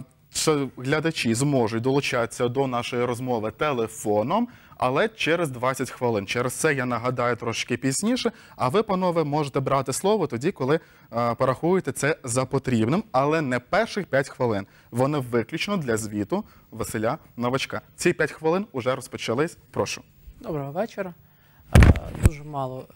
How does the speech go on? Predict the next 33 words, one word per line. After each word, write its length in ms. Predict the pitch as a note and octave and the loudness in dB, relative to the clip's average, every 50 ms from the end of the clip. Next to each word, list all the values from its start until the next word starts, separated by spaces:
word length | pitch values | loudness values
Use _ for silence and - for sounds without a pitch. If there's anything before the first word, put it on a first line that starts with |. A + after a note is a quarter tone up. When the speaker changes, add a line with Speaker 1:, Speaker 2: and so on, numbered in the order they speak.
| - | -8
Speaker 2:
е, 140 | C#3+ C3+ C3+ | -6 -6 -6
для 160 | B2+ C3+ C#3 | -6 -8 -10
того, 240 | C3+ - C#3 C3 C#3 | -8 -8 -8 -8 -8
щоб 200 | - - - B2 | -8 -8 -10 -10
прозвітувати 680 | - - C#3+ B2+ C3 C3 - - C3+ C3 B2+ - - C3+ | -8 -6 -6 -6 -6 -6 -6 -4 0 0 0 0 -2 -6
за 140 | B2 B2+ A#2+ | -6 -6 -6
п'ять 220 | - C3+ B2+ - | -2 -4 -4 -4
хвилин 300 | - - C#3 C3 B2+ - | -4 -4 -2 -2 -2 -2
про 120 | - C3+ C3 | -2 -6 -10
таку 240 | - C#3 - - | -10 -10 -8 -8
обширну 420 | C3 B2 - - D3 C3 B2+ B2+ B2+ | -8 -6 -6 -4 -4 -4 -4 -4 -4
галузь, 340 | B2 C3+ C3 B2+ B2+ B2+ C3 | -2 0 0 0 -2 -4 -6
як 80 | C3 | -8
житлово-комунального 800 | B2 - - C3+ C3 B2 - - C3+ B2+ C3 C3 C3 C3+ C3 C3 | -8 -6 -4 -4 -4 -4 -4 -6 -4 -2 -2 -2 -2 -2 -6 -8
господарства, 680 | C3+ - - - E3 F#3+ C#4 - - - - G3 F3 - - - F3+ - - - - - | -10 -12 -12 -10 -6 -6 -6 -6 -6 -8 -10 -10 -12 -14 -14 -14 -14 -14 -16 -18 -16 -10
тому 500 | - C#3+ D3 D#3+ F3+ G#3 A3 F3+ D3 C3 | -6 -4 0 2 4 4 4 2 2 -2
буду 280 | C3+ D3+ D#3 C#3+ D3 | -4 -4 -2 0 2
говорити 680 | D3 C#3+ C#3 C#3 C3 C3 C#3 C3+ C3+ C3+ C#3+ D3 - C#3 | 2 2 2 2 0 -2 0 0 2 2 2 2 0 -4
такими 640 | C3 - - - D3 C#3+ C3+ C3 C3 C3 C3 C3 C3+ C#3 | -12 -10 -6 -2 0 0 2 2 2 0 0 0 -2 -2
дуже 260 | C3+ C3+ C#3 C3 C3+ | -2 -2 -2 -2 -2
обширними, 720 | C3+ C3 - - C#3 B2 A#2+ A#2+ A#2+ A#2+ A#2+ B2 B2+ - - - - | -4 -2 -2 0 0 -2 -2 -4 -8 -6 -4 -4 -4 -6 -8 -6 -2
е, 920 | C3+ C3 C3 C3 C3 - - - - - - - C#3 C#3 - - - - - - | 0 0 0 0 -2 -2 -4 -6 -6 -6 -8 -8 -8 -10 -10 -12 -12 -14 -14 -12
якимись 420 | - C3+ - D3 C#3 C#3+ C#3+ - - - - - - - - - - | -12 -10 -10 -10 -12 -10 -12 -14 -18 -20 -20 -20 -20 -20 -20 -14 -8
речами. 460 | D3 D3 D3 - C#3+ - C#3 D3 D3+ - | -6 -6 -4 -2 -2 -2 -2 -4 -8 -4
Та? 280 | - F3 G3 G#3+ A3+ A#3+ - | -2 0 0 0 0 -2 -2
Е, 200 | E3+ D#3+ D3 D3 | -2 -2 -2 -2
насправді, 640 | D3 D3+ D#3+ D#3+ - - - F3+ F#3 F3+ E3+ D#3+ E3+ | -4 -6 -8 -10 -10 -4 0 2 2 2 2 2 2
м, 560 | E3+ D#3 D#3+ E3+ E3+ D#3+ D#3+ D#3 D3+ D3+ D#3+ | 2 0 0 -2 -10 -10 -10 -8 -8 -4 0
наше 240 | E3 E3+ D#3+ - D#3 | 0 0 0 0 -4
управління 440 | C#3+ - - D#3 D#3 D#3 D3+ D3+ C#3+ | -6 -2 0 0 2 2 0 -2 -4
складається 600 | - - D#3 C#3+ D3 D3+ D3+ D3 C#3+ - - D3+ C#3 - - | -6 -4 -4 0 2 4 4 2 2 0 -2 -4 -4 -6 -12
з 140 | - D3 C#3 | -10 -8 -4
багатьох, 520 | C#3 D3 C#3+ D#3 D3 - D#3+ D3 C#3 - | -2 -2 -2 -2 -2 0 0 0 0 -2